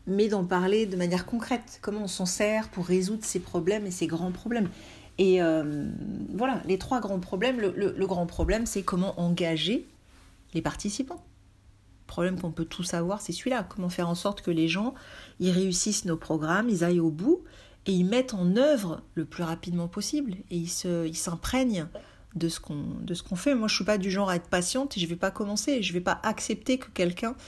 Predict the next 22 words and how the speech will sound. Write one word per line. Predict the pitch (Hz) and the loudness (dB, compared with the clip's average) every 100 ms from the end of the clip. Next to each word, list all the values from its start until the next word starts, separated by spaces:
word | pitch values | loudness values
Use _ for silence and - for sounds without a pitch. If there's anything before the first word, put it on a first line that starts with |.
| - - - - | -20 -20 -12 -2
euh, | 170 165 156 156 - | 0 2 0 -4 0
mette | 175 - | 0 0
trois | - 180 175 170 | -4 0 0 0
ans | 202 208 | 0 0
à, | 165 156 151 - 170 - - - - | -2 -4 -6 -8 -10 -14 -20 -20 -6
à | 180 | -2
intégrer | 165 170 165 175 | 0 0 -2 -2
tout | 175 - | -4 -6
ce | |
que | - | -4
je | 165 | 0
lui | 165 | -2
transmets, | - 160 - 214 233 269 269 - - - - | -2 -6 -2 2 2 0 -4 -16 -20 -18 -6
à | 151 | -4
vraiment | 151 175 185 | 0 0 0
s'en | - 175 | 0 -2
servir, | - 175 170 220 233 | 0 -2 -2 -2 -2
à | 190 | -2
le | 180 | -2
mettre | 170 - 165 | -4 -4 -4
en | 170 | -2
œuvre, | 214 240 180 165 | -2 -2 -4 -6